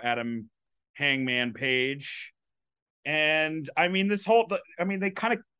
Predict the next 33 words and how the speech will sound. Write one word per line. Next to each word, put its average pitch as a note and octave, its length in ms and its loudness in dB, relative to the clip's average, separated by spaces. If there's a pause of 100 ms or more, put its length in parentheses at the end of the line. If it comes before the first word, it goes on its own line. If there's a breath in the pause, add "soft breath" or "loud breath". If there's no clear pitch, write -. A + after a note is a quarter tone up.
they F3+ 160 -2
kill, F#3 420 0
they E3+ 220 -2 (140)
completely F3 460 0
killed F3 480 2 (140)
A D3+ 60 -2
E E3 160 0
W's E3 380 -2
momentum F3 520 -2
with E3+ 160 -2
this. E3+ 500 0 (420 soft breath)
I D3 80 2
think E3 140 0
the D#3 100 0
only E3 180 0
thing E3 160 -4
that D#3+ 120 -2
could D3 120 -4
save D#3+ 340 2
it E3 140 2
would D3 140 -6
be C#3+ 100 -4
the C#3 80 -4
Bryan C#3 360 -2
Danielson C#3 380 -6
M C3+ 120 -4
J C3 240 -2
F C#3 180 -2
program C3+ 480 -2
that A#2+ 100 -6
I A#2+ 80 -2
had A2+ 160 -6
pitched. D3+ 480 -4